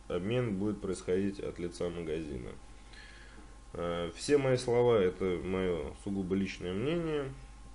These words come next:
и я надеюсь, м, ругаться сильно не будете на них. Вот. Есть, э, если брать себе смартфон, я бы не стал смотреть на, м,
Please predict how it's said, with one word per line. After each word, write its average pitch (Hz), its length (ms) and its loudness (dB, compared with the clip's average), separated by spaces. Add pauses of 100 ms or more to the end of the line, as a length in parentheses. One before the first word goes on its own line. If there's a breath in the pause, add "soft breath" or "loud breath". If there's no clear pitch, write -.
(240)
и 110 260 -2
я 95 100 2
надеюсь, 87 500 -2 (160)
м, 50 640 -12
ругаться 98 420 -2
сильно 92 400 -4
не 90 160 -4
будете 82 600 -4 (160)
на 78 160 -6
них. 76 260 -8 (760 loud breath)
Вот. 95 580 2
Есть, 165 680 6
э, 98 540 6
если 123 680 4
брать 107 340 8
себе 104 300 2
смартфон, 104 500 0
я 120 180 8
бы 117 120 4
не 110 120 0
стал 104 300 4
смотреть 92 560 0
на, 87 320 -2
м, 71 220 -6